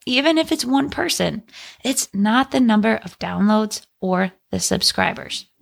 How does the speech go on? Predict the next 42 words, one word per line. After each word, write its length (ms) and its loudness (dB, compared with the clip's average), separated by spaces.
So 200 -12
I 240 2
can't 360 2
wait 320 -2
for 140 -4
you 320 2
to 160 -4
start 380 2
recognizing 720 -2
all 380 2
the 160 -2
amazing 520 0
things 420 -4
that 240 -2
you're 260 0
doing. 360 -10
So 260 -6
your 220 -2
action 320 2
step 320 0
for 180 -4
the 100 2
week 380 -2
is 200 0
to 180 0
write 440 0
out 240 -2
your 180 0
proud 360 0
moments. 480 -2
And 220 -2
it 80 -4
doesn't 300 2
have 160 2
to 100 2
relate 360 0
to 80 -8
just 260 -4
weight 200 -4
loss. 360 -4
And 160 2
then 240 2